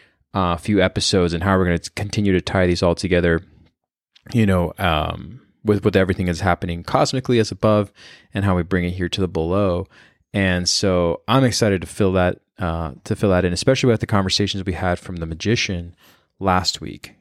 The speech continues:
And so, um, you know, I have some questions that we didn't get to answer from that first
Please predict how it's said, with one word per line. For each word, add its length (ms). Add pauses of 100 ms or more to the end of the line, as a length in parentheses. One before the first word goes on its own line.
(140)
And 160
so, 600 (880)
um, 600 (140)
you 100
know, 60
I 60
have 220
some 180
questions 580
that 320
we 220
didn't 340 (240)
get 140
to 760
answer 640
from 640
that 300
first 580